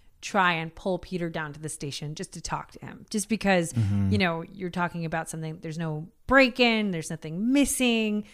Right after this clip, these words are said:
Speaker 1: you know, there doesn't seem to be much of a motive. It makes sense to talk to him and try to see what he knows.
Speaker 2: Mm-hmm.
Speaker 1: So Peter passes Andrea along to his cousin Stephen. Andrea would stay with Stephen for most of this time.
Speaker 2: Sorry, s-,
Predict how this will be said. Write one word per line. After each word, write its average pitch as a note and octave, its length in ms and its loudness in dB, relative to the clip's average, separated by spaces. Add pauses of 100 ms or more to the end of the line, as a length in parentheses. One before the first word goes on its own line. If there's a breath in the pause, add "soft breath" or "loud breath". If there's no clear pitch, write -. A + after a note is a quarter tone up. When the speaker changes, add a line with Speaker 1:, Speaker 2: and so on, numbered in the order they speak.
(140 soft breath)
Speaker 1:
you G3 100 -2
know, G3 80 2
there F3+ 120 0
doesn't F#3+ 180 -2
seem F3 160 -6
to F3 80 -6
be E3+ 120 -2
much D#3+ 240 -8
of D#3 60 -14
a E3 60 -8
motive. G3+ 480 6
It D#3+ 100 -6
makes D#3+ 220 -8
sense D#3+ 260 -6
to - 60 -14
talk - 380 -6
to E3+ 60 -10
him D#3 160 -8
and D3+ 120 -14
try D#3+ 140 -10
to E3 80 -12
see E3 300 -8
what - 180 -12
he - 160 -14
knows. - 480 -16
Speaker 2:
Mm-hmm. F#2 420 0
Speaker 1:
So F#3+ 460 4
Peter B3+ 500 4
passes F#3 420 0
Andrea E3 420 -2
along D3+ 240 -4
to - 120 -8
his D3+ 100 -8
cousin E3+ 340 0
Stephen. E3 640 -4 (640 soft breath)
Andrea E3+ 640 -2
would D#3+ 240 -10 (340)
stay F3 340 0
with D#3+ 180 -4
Stephen D3 380 -6
for - 120 -14
most C#3 280 -8
of - 80 -16
this - 160 -8
time. - 320 -10
Speaker 2:
Sorry, F3 300 10
s-, - 180 -2